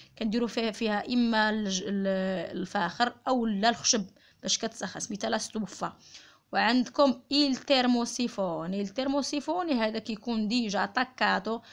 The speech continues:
كيكون برونشي يعني في الدار، كيكون في الحمام، كيكون في ال-، في غرفة النوم،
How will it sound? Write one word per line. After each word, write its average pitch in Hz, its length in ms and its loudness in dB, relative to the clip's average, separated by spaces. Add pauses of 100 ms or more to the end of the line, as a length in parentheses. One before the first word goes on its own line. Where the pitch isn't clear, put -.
(120)
كيكون 233 360 0
برونشي 262 580 6
يعني 214 340 -2
في 196 100 -10
الدار، 202 460 0 (220)
كيكون 226 220 -8
في - 60 -8
الحمام، 214 540 0
كيكون 220 300 -6
في - 160 -6
ال-، 190 500 0
في 202 120 -10
غرفة 208 260 -6 (100)
النوم، 220 340 0